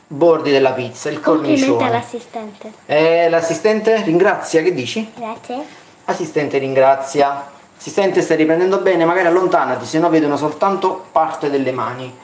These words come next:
Speaker 1: che non sono poi particolarmente affascinanti.
Speaker 2: Ma quello che vedo io lo vedo anche loro.
Speaker 1: Eh, eh, sì, sì, quello che vedi tu lo vedono anche loro.
Speaker 2: Allora.
Speaker 1: Ok, perfetto. Allora,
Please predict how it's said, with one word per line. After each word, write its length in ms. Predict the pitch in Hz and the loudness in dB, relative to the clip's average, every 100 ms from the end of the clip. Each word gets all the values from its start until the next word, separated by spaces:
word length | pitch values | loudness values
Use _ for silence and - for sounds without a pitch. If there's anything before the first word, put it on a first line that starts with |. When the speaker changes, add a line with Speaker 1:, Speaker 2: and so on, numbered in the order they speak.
| - - - - | -20 -20 -20 -14
Speaker 1:
che 100 | 135 | -8
non 160 | 139 135 | -6 -4
sono 220 | 139 135 | -2 -2
poi 100 | 135 | -2
particolarmente 720 | 127 123 131 123 127 131 127 | -4 -6 -4 -2 -2 -2 -4
affascinanti. 760 | 127 - 127 - 113 113 117 - | -4 -4 -6 -6 -8 -10 -14 -8
Speaker 2:
Ma 180 | 262 262 | -2 0
quello 260 | 262 262 262 | 2 0 2
che 140 | 262 | 0
vedo 240 | 247 247 247 | -2 0 2
io 200 | 277 311 | 2 2
lo 100 | 220 | 0
vedo 180 | 208 | -2
anche 280 | 202 202 - | -6 -10 -12
loro. 220 | 220 202 180 - - - - | -12 -12 -12 -16 -20 -20 -8
Speaker 1:
Eh, 180 | - - | -6 -4
eh, 40 | |
sì, 200 | - 139 | -4 -6
sì, 180 | - 117 | -6 -6
quello 180 | 113 110 | -6 -4
che 40 | 135 | -4
vedi 100 | 131 | -4
tu 140 | - | 0
lo 80 | 180 | 0
vedono 240 | 123 123 120 | 0 -2 -4
anche 220 | 120 160 | -2 0
loro. 140 | - | 2
Speaker 2:
Allora. 300 | 170 - - - - | 2 0 -2 -8 -12
Speaker 1:
Ok, 400 | - 175 120 110 - - - - - - | -6 -2 -2 -4 -16 -20 -20 -20 -16 -2
perfetto. 680 | 226 208 - 123 - - - | 0 0 -4 -6 -4 -6 0
Allora, 420 | 180 170 127 113 | 2 2 0 -2